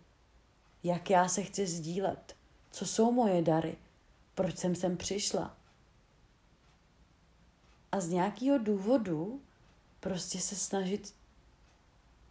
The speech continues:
to obsáhnout, naplnit to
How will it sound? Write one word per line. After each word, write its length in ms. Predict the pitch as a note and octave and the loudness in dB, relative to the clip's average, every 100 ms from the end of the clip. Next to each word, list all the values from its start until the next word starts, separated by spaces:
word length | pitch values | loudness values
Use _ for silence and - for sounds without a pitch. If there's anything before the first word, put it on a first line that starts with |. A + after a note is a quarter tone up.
| - | -2
to 120 | G#3+ | 2
obsáhnout, 920 | - - - D4+ F4 F#3 - - - - _ _ _ _ _ _ _ _ - | 2 2 2 2 2 -4 -6 -10 -20 -20 _ _ _ _ _ _ _ _ -8
naplnit 640 | F#3 F#3 F4 F4 F#3+ - - | -6 0 2 2 2 -2 -8
to 200 | - | -8